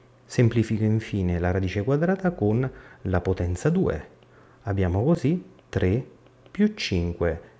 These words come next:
ed otteniamo come risultato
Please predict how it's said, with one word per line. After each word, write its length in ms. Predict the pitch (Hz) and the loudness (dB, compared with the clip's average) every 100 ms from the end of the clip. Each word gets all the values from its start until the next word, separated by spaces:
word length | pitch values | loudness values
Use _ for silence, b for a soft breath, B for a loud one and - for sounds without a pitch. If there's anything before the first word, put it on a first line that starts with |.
| B B _ | B B _
ed 200 | - 95 | -4 0
otteniamo 680 | 95 87 - 107 98 95 90 | 0 -2 0 0 2 0 -2
come 300 | - 92 87 | -2 -2 -2
risultato 1080 | 87 90 175 190 190 87 87 - 135 143 | -2 2 2 2 0 -2 -2 -2 -2 -4